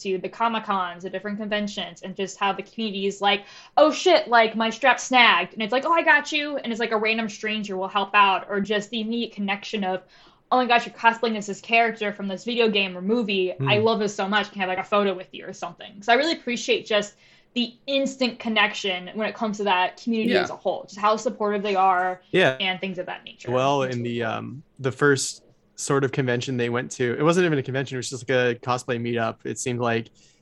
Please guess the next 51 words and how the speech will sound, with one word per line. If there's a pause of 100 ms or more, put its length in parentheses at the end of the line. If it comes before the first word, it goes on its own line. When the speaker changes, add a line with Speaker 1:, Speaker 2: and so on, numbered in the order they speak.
(240)
Speaker 2:
in
<laughs>
where
Gojo's,
like, (340)
exhausted
'cause
he's
like, (340)
"I
put
all
this
work
together
and
you
coulda
just
gone
to
another
<laughs>
one."
Speaker 3:
And
it's,
like,
his
shit
with
his
grandfather,
and
then
there's,
like,
midterms
or
something,
I
think.
Speaker 2:
Yeah,
and
he
just,
like,
didn't
understand
that,
like,
Speaker 1:
Mm.